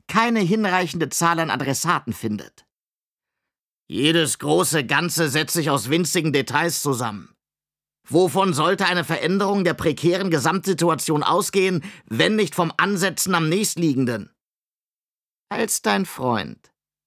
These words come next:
übermittelte Treff Gamma, "um nicht zu sagen, als dein letzter verbliebener Freund,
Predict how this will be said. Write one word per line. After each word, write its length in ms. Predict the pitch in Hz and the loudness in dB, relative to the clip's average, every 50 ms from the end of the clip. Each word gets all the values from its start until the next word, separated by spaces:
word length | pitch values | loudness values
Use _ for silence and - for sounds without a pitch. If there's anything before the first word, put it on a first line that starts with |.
| _ _ _ _ _ _ _ | _ _ _ _ _ _ _
übermittelte 640 | - 147 113 139 131 139 151 143 131 110 - 110 - | -2 0 2 2 2 2 2 0 -2 -2 -2 -4 -6
Treff 260 | - 110 110 - - | -4 -6 -6 -4 0
Gamma, 400 | - 120 127 131 131 123 110 - _ _ _ _ _ _ _ _ _ _ - | 0 2 2 2 2 0 -2 -6 _ _ _ _ _ _ _ _ _ _ -2
"um 140 | 381 349 370 | -2 -2 0
nicht 220 | 381 330 - - | -2 -4 -4 -2
zu 120 | - 247 214 | -2 -2 0
sagen, 380 | 196 226 240 247 247 247 240 - | 2 2 2 2 0 -2 -4 -2
als 240 | - 214 214 180 - | -2 0 0 0 0
dein 220 | - 208 202 196 196 | 0 0 2 2 0
letzter 580 | 208 247 269 - - - - - 233 220 214 | 0 -2 -2 -4 -6 -8 -4 0 0 0 0
verbliebener 720 | - - 220 214 190 175 233 339 370 359 294 233 165 127 104 | -2 -2 -4 -4 -2 -2 -2 -2 -2 0 2 2 2 2 0
Freund, 640 | - - - 110 104 98 73 55 - - - _ | -4 -6 -6 -4 -4 -4 -6 -10 -16 -20 -20 _